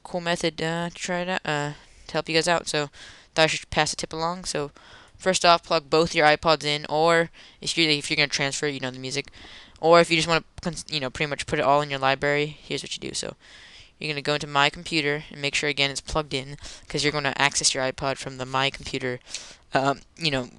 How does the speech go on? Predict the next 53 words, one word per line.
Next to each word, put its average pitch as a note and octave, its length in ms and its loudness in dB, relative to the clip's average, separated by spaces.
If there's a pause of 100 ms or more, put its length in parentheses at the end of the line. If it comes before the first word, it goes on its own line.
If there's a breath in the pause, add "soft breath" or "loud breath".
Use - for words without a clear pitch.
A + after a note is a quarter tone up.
(300)
as C3 100 -2
it, - 120 -2
as C3 100 -4
it - 200 -10
shows C#3 240 -2
as A#2+ 80 -8
a A#2 60 -12
drive. B2 380 -6
So, B2 300 -4 (240)
okay, C3+ 240 -14 (460)
open C#3 180 -16
up C3+ 100 -14
My C#3 180 -6
Computer C#3+ 340 -6
here. D3+ 220 -8 (1080 soft breath)
Okay, - 160 -12 (800 loud breath)
sorry, - 260 -12
I G1+ 40 -12
had G1+ 100 -16
to - 60 -16
let - 120 -16
the - 60 -12
shirts. - 320 -8
I - 120 -14
have - 80 -18
a - 80 -18
couple B2 280 -10
of A#2+ 80 -14
things C3+ 240 -4
<laughs> - 80 -20
plugged C3+ 180 -4
in B2+ 140 -6
actually. C3 340 -8 (540 loud breath)
Okay, D3+ 220 4
so C#3+ 300 4
this, - 520 2 (100)
you, D3+ 360 2
I C#3 100 4
have C#3 140 2
a C3 40 -8
couple C#3 300 -6
iPods B2 400 -6
here, B2+ 160 -6
so C3 160 -6
I C3 100 -6
want C3 220 -8
this C3+ 180 -4
one C#3 120 -14
right C3+ 100 -10
here, C3 160 -10
the C3+ 80 -16
P D3 300 -12
one. C#3 320 -10